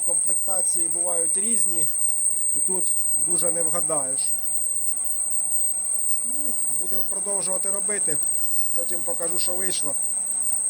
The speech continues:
Так, ну все, під ключ робимо на нашій гаєчці,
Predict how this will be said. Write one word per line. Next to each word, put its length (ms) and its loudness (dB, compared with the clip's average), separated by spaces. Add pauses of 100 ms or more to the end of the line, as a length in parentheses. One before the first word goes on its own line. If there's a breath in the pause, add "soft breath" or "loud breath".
(480)
Так, 100 -14 (1900)
ну 100 -10
все, 220 0 (120)
під 120 -8
ключ 340 0 (880)
робимо 320 -2
на 100 -4
нашій 260 -2
гаєчці, 480 -2